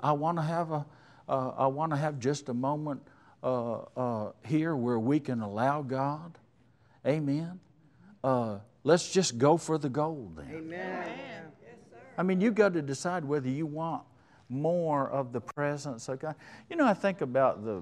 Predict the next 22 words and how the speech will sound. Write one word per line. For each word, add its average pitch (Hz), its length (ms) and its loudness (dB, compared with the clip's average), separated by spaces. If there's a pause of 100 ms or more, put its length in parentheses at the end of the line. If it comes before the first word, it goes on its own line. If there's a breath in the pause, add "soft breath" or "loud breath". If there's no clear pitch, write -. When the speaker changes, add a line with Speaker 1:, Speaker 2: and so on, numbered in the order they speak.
Speaker 1:
music 98 600 -2
ministry 87 600 -10 (1400)
up 90 260 -6
here. 90 360 -8 (100)
You 104 80 -10
know, 85 240 -12
music's 131 400 -2
such 135 280 -2
a 92 60 -8
powerful 113 960 -6
tool. - 400 -10 (1080 soft breath)
It, 123 200 0
it 123 180 0
really 143 340 2
is 104 140 -6
like 120 180 0
the 90 80 -2
can 143 480 4
opener 110 560 0 (220)
to 113 240 2
people's 110 520 -2
hearts. - 680 -18